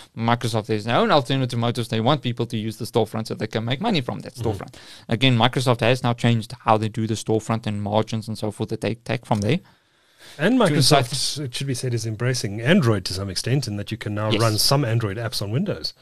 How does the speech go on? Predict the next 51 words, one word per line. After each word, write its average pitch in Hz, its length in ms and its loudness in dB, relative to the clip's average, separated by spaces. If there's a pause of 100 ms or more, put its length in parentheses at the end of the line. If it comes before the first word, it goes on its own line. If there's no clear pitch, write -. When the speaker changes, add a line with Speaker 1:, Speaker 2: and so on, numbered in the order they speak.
Speaker 1:
Yeah, 123 220 2
so 127 200 6
I 123 100 8
think 170 260 2
there 139 280 4
is - 180 -2
gonna 139 280 2
become, 135 540 0 (420)
you'll 139 140 4
see 170 180 0
more 147 300 4
and 147 80 -2
more 147 180 4
chip - 300 0
manufacturers 131 580 -2
as 107 100 -2
well 113 380 0
having 113 320 -2
easier, 120 580 2 (180)
like 117 140 -2
Intel 120 360 2
and 120 120 2
A 117 40 4
M 117 120 0
D 117 240 0
will 120 200 -2
s-, 123 200 -4
eventually 117 400 0
have 107 240 0
accelerators 113 640 -2
for 107 200 -4
those 98 220 -6
apps. - 300 -6 (100)
Speaker 2:
Mm. 101 160 -16 (100)
Speaker 1:
'Cause 113 120 0
the 120 80 4
problem 127 240 6
is 117 120 0
going 120 320 4
from 113 380 0
arm 107 520 2
to - 140 -4
x - 160 -4
eighty-six 110 360 -6
is 107 200 -6
a 107 40 -6
bit 104 220 -4
of 104 100 -2
a, 104 120 0 (720)
you'll 120 240 4 (120)
have 117 160 -2